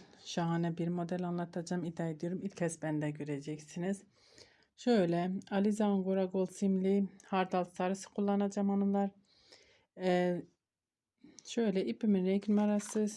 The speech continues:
da göstereyim. Sıfır iki numara hanımlar. İpimin renk numarası. Tığım dört numara tığ kullanıyorum. Bir nokta altmış milim.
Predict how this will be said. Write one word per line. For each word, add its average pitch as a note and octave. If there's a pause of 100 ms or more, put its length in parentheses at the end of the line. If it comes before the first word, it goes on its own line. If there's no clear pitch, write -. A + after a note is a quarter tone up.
(260)
da G3+
göstereyim. G#3
Sıfır G#3
iki G3
numara G3+
hanımlar. G#3 (360)
İpimin G3
renk F#3+
numarası. G#3 (1600)
Tığım B3
dört A#3+
numara G3+
tığ G#3+
kullanıyorum. A3
Bir G#3
nokta G#3
altmış G#3+
milim. G#3+